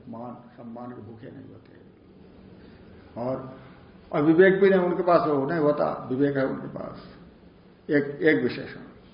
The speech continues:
दूसरा विशेषण जितसंग दोष। संग एव दोष, संग दोष। संबंध ही दोष है, कहीं भी संबंध करो आगे जाकर के परेशान होना है। संग दोष।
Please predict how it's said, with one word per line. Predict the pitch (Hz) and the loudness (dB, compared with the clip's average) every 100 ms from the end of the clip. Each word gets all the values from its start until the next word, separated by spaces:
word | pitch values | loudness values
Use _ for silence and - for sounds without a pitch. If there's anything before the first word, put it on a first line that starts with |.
| - - - | -20 -20 -8
दूसरा | 151 151 170 | -4 -2 0
विशेषण | 160 170 185 185 - - - | 0 0 -2 -2 -8 -12 2
जितसंग | 185 185 180 208 | 2 4 2 4
दोष। | 190 131 107 - - - - - - - - - - - | 4 2 0 -6 -14 -18 -20 -20 -20 -20 -20 -20 -20 -6
संग | 165 170 | -2 6
एव | 202 220 220 | 8 8 8
दोष, | 202 185 | 6 2
संग | 190 196 170 151 123 | 0 -2 -4 -6 -6
दोष। | 113 - - - - _ _ _ - - - - - - | -8 -12 -18 -20 -20 _ _ _ -20 -20 -20 -20 -20 -10
संबंध | 165 180 196 202 | -6 -2 0 4
ही | 220 220 | 6 6
दोष | 170 151 | 4 0
है, | 127 147 | -2 -4
कहीं | 165 175 | -2 0
भी | 185 | 0
संबंध | 175 165 170 170 | 0 -4 -6 -4
करो | 170 214 220 - - - | -2 -2 -4 -8 -14 -8
आगे | 151 160 | -6 -4
जाकर | 151 156 147 151 | -4 -4 -6 -8
के | 175 | -10
परेशान | - 131 - - | -10 -10 -10 -12
होना | - - | -12 -14
है। | - - - - - - - - - - - - - - _ _ _ _ _ _ _ 104 | -16 -20 -20 -20 -20 -20 -20 -20 -20 -20 -20 -20 -20 -20 _ _ _ _ _ _ _ -14
संग | 127 127 113 | -8 -6 -6
दोष। | 110 | -8